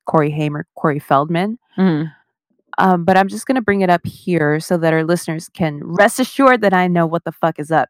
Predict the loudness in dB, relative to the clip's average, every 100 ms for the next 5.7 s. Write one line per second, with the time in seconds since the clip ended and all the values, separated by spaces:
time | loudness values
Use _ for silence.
0 | -6 -10 -6 -6 -8 -16 _ _ _ _
1 | -2 -2 -2 0 4 4 2 -2 -4 -6
2 | -6 -6 -6 -6 -4 -4 0 2 2 0
3 | -4 -2 -2 -2 0 0 0 0 0 0
4 | 0 2 2 0 -4 0 2 2 0 0
5 | 0 0 -4 -4 2 2